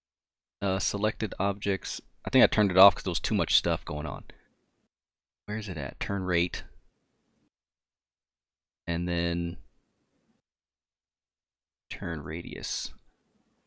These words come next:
All right. So I'm gonna select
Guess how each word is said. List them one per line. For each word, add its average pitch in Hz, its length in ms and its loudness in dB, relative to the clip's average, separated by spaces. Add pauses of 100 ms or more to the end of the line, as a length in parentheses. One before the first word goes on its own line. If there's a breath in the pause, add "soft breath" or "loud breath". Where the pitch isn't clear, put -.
(760)
All 82 80 -4
right. 67 200 -6 (840)
So 85 100 -8
I'm 71 80 -6
gonna - 100 -10
select - 220 -14